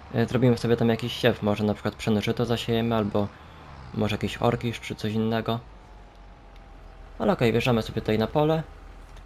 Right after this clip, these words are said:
e, włączymy sobie G P S-a. Okej, wyświetlimy linię przejazdu, mamy pięć poprzeczniaków, aż w sumie nie potrzebuję aż tyle, wezmę jeden poprzeczniak.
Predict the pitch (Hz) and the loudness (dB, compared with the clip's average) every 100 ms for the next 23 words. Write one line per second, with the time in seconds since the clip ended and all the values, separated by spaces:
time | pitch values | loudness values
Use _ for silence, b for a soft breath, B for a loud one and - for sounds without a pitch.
0 | - - 110 110 120 120 107 - 101 - | -16 -4 -2 2 0 0 -2 -2 -2 -2
1 | - 143 135 139 135 - - - - - | -2 -2 -2 -2 -6 -6 -18 -20 -20 -20
2 | - - - - - - - - - - | -20 -20 -20 -20 -20 -20 -20 -20 -20 -20
3 | - - - 160 127 113 113 - 120 120 | -20 -20 -6 0 2 2 0 0 -2 0
4 | 113 107 104 98 - 143 165 165 147 143 | 0 2 0 -2 -2 0 0 2 2 2
5 | 165 170 143 - 160 175 - 107 - 208 | 0 -2 -4 -4 -2 0 0 -2 -2 -4
6 | - 240 214 175 156 123 117 110 - 110 | -2 0 0 -2 -2 2 4 2 0 2
7 | 107 - 110 110 107 - - - - 107 | 2 2 4 4 4 0 -6 -6 -2 0
8 | 101 | -2